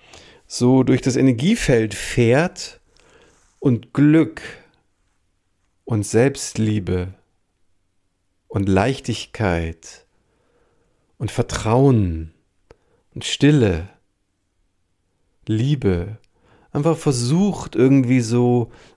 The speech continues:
an den Rand zu rücken. Das irgendwie rauszukämmen aus dem Feld, als hätten diese Qualitäten kaum oder keine wirkliche Bedeutung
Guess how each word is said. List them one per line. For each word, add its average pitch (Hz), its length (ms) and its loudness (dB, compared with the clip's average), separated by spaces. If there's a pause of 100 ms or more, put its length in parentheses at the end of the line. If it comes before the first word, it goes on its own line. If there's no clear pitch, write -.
(140)
an 120 240 2
den 117 180 4
Rand 113 640 0
zu - 260 -2
rücken. 98 480 -8 (1300)
Das - 160 -16
irgendwie 117 300 -2
rauszukämmen 120 1300 0
aus 101 160 -4
dem 101 140 -8
Feld, 98 340 -6
als - 220 -8
hätten 120 340 -2
diese 156 420 2
Qualitäten 120 920 -2 (840)
kaum 131 540 2
oder 107 160 0
keine 120 720 -2
wirkliche 127 480 2
Bedeutung 110 880 -4